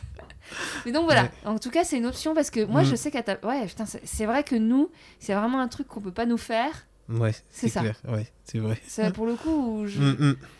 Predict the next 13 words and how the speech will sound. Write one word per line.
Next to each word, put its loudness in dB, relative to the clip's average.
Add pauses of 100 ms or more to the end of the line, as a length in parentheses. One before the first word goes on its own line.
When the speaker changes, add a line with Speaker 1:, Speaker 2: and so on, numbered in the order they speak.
(1000)
Speaker 2:
Mais 6
du 6
coup, 4
quand 6
ça 4
t'arrive, 2
toi, -2 (140)
t'es, -4
euh... -6 (840)
enfin, 0
t'en 0
veux 0
à, -2